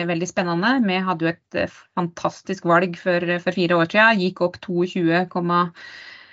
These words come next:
to eller en prosent fra, fra valget før, så det var jo helt eksepsjonelt. Ehm,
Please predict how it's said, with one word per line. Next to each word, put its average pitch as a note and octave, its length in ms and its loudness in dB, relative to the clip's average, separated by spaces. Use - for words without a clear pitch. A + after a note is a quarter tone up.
to G#3+ 160 0
eller G3+ 180 4
en G3+ 220 8
prosent B3+ 480 6
fra, G3 480 4
fra G3+ 160 -2
valget F3+ 300 2
før, G#3+ 120 6
så G#3 140 0
det F#3+ 80 2
var E3+ 140 2
jo F3 100 0
helt D#3+ 240 -2
eksepsjonelt. G#3 920 0
Ehm, F#3 460 2